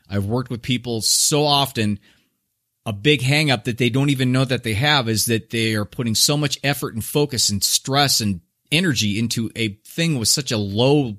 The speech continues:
probability level. Sure, it could be possible that you're,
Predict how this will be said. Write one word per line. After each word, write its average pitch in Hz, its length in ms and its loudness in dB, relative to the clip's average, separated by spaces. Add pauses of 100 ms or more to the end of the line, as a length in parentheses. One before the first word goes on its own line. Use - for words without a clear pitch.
probability 131 920 0
level. 95 380 -4 (260)
Sure, 269 200 0
it 165 60 0
could 131 120 -2
be 104 80 -2
possible 143 560 0
that 101 260 0 (220)
you're, 104 440 -2